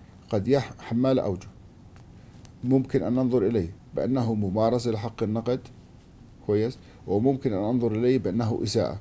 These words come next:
ويتضمن ذم وقدح وإساءة، كويس. العبرة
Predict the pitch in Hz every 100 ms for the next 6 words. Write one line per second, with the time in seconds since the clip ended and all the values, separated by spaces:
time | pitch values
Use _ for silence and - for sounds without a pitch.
0 | - - - - - - - - 107 107
1 | 113 127 117 92 120 107 101 131 123 120
2 | 101 - - 92 - - 113 135 - -
3 | - - - - - - 120 117 101 151
4 | 123 104